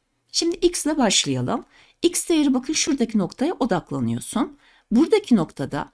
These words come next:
kaynama noktası farkı dört A'ya eşit arkadaşlar. O zaman üç A'da glikoz için, dört A X için diyorsun. Daha sonra ise buradaki derişimini okuyorsun. Aşağıya doğru indiğinde. Derişim ise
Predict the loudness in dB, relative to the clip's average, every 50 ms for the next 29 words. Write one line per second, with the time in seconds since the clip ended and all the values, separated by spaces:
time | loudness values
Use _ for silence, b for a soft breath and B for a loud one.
0 | _ _ _ _ -4 0 2 4 6 6 6 6 4 2 2 0 -2 -2 -2 -4
1 | -4 -4 -2 0 0 0 0 -2 -4 -2 2 2 2 2 2 -2 -6 -6 -6 -4
2 | -4 -4 -6 -8 -8 -6 -4 -4 -4 -4 -6 -8 -8 -6 -6 -6 -6 -6 -4 -4
3 | -6 -6 -8 b b b b b _ -2 0 2 2 0 0 -2 -4 -4 -4 -2
4 | 0 0 0 0 0 -2 -2 -2 -2 -4 -6 _ _ _ _ _ _ _ _ _
5 | _ _ _ _ _ _ _ -4 -2 -2 0 2 0 0 0 0 -2 -2 -2 -2
6 | -2 -4 -6 -12 _ _ 0 0 0 0 -2 -2 -2 -2 -2 0 0 0 2 2
7 | 0 -4 -4 -4 -4 -4 -4 -4 -2 -2 -4 -6 -6 -6 -4 -4 -4 -4 b b
8 | b b b b b b _ 0 0 0 0 0 2 4 4 4 4 2 -2 -4
9 | -4 -4 -4 -4 -6 b b b b b _ 0 2 2 2 0 0 -2 0 2
10 | 4 4 4 4 4 6 6 8 8 6 4 2 -2 -4 -4 -4 -4 -4 -2 -2
11 | -2 -4 -8 -16 _ _ _ _ -2 0 0 2 2 0 0 0 0 -2 -2 -2
12 | -2 -2 0 0 0 0 -2 -2 -2 -2 -4 -6 -8 b b b b b _ _
13 | 4 4 6 6 4 4 2 2 2 0 0 0 -2 -4 -6